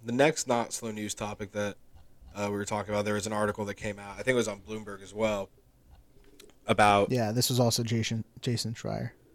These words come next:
Speaker 1: Uh, so we're a big fan of Jason on this episode. He should ke-, keep doing excellent work, Jason. You're doing great. Uh,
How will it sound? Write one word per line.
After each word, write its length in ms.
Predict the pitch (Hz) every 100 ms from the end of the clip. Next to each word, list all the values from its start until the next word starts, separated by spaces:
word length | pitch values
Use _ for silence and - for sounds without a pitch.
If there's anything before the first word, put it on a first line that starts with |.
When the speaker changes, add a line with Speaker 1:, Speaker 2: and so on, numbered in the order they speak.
| _ -
Speaker 1:
Uh, 340 | 101 101 95 - _ _ _ _
so 100 | 131
we're 80 | 151
a 20 |
big 200 | 147 151
fan 180 | 156 139
of 120 | 110
Jason 340 | 113 131 123 113
on 120 | 104
this 160 | 107
episode. 520 | 120 113 95 95 95 98
He 120 | 147
should 160 | 156
ke-, 200 | 139 -
keep 220 | - 196 -
doing 180 | 170
excellent 420 | 147 147 - 120 101
work, 260 | 98 85 -
Jason. 280 | 92 92 -
You're 100 | 101
doing 200 | 110 104
great. 300 | 104 92 - - - - - -
Uh, 340 | 113 113 110